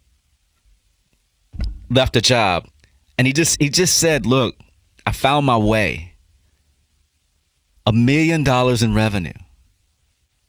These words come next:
I mean, take a, just take a moment, revolutionaries, to let that sit with you. Like, the ability to come, not even come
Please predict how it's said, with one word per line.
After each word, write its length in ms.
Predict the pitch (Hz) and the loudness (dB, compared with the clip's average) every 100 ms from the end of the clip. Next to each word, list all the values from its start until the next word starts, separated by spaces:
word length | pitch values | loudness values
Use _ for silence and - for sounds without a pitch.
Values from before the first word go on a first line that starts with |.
| _ _ _ _ _ _ | _ _ _ _ _ _
I 40 | 143 | -4
mean, 120 | 135 | 0
take 220 | 185 185 | -2 0
a, 80 | 147 | 0
just 300 | 143 156 - | -2 -4 -2
take 180 | 170 175 | -2 0
a 80 | 160 | 0
moment, 380 | 135 143 123 | 2 2 2
revolutionaries, 580 | 107 107 110 104 113 104 | 2 2 2 2 2 2
to 300 | - - - | 0 -2 -2
let 160 | 117 - | -2 -2
that 160 | 104 | -2
sit 260 | - - 101 | 0 -2 -2
with 200 | 101 - | -4 -4
you. 200 | 78 71 - _ - - - - - | -6 -8 -12 _ -20 -20 -20 -20 -4
Like, 380 | 113 120 113 - _ _ _ _ _ _ _ _ _ _ _ _ _ _ _ _ _ - | 0 0 -2 -10 _ _ _ _ _ _ _ _ _ _ _ _ _ _ _ _ _ -4
the 140 | 120 | 0
ability 600 | 120 101 135 156 139 131 120 | 0 2 2 2 2 0 0
to 200 | - 110 | -2 -2
come, 560 | - - 120 117 110 - _ _ _ - - | -2 0 2 2 0 -4 _ _ _ -20 -4
not 120 | 160 | -2
even 220 | 220 262 - | 0 0 0
come 360 | - 120 92 | 0 0 -2